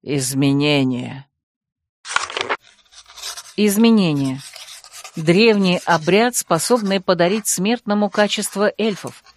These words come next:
в том числе бессмертие и устойчивость к магии. Несколько сотен лет назад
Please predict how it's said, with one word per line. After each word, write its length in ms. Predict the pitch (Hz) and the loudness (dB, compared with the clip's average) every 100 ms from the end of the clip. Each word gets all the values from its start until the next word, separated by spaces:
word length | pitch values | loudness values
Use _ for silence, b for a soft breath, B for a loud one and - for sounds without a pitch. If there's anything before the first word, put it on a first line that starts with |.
| _ _ | _ _
в 160 | - - | -20 -2
том 160 | 180 | 0
числе 380 | 165 170 - 185 | 0 -2 0 0
бессмертие 840 | 165 156 - 170 220 208 - 208 | 0 -4 -4 -2 -2 -2 0 0
и 160 | - 202 | 0 -4
устойчивость 680 | 180 - 175 160 170 160 - | -4 -4 -4 -2 -4 -4 -4
к 60 | |
магии. 440 | 165 151 135 - - _ _ _ _ _ _ - - - | -2 -2 -4 -12 -18 _ _ _ _ _ _ -20 -20 -4
Несколько 580 | 165 196 196 196 180 185 | 0 0 2 0 0 0
сотен 380 | 208 190 185 | 2 2 0
лет 220 | 180 185 180 | 0 -2 0
назад 400 | 160 160 226 | -2 -2 -4